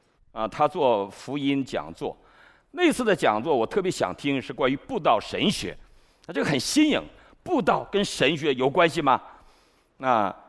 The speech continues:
那么他要讲布道神学，我一定要去听，因为神给我一个呼召是布道，所以我就去了。然后他看见我了，你看也，也是这么多人，一两千人，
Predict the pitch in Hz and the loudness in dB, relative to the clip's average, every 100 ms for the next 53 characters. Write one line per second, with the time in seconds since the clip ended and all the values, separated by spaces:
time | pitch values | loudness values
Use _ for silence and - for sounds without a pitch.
0 | _ _ _ 330 330 254 311 196 156 - | _ _ _ -2 2 4 4 4 2 2
1 | 370 214 156 - 143 156 123 160 254 202 | 4 6 4 2 0 4 4 2 2 2
2 | 180 208 247 262 175 - _ 175 190 180 | 0 -2 2 2 0 -14 _ -8 2 2
3 | 139 - - - 202 269 262 202 185 - | 2 -2 -18 -2 2 4 4 4 4 0
4 | 240 220 214 196 - - - 135 143 131 | -2 6 8 8 4 -8 -10 -8 -4 2
5 | 120 - - - _ _ - - - - | 2 0 -14 -20 _ _ -20 -20 -18 -4
6 | 127 110 120 - 131 87 - - - - | 0 0 -2 -2 0 0 -2 -12 -20 -20
7 | - - 202 214 - 247 208 170 123 113 | -20 -4 0 0 2 2 4 2 4 4
8 | 104 - 127 127 151 147 107 - - 123 | 2 -2 -6 -4 2 2 2 -10 -14 0
9 | 127 101 - _ _ 120 117 113 165 156 | 0 0 -10 _ _ -2 0 0 0 -2
10 | 147 120 117 98 151 127 98 92 117 107 | -2 0 2 2 2 2 0 0 -2 -2
11 | 90 | -4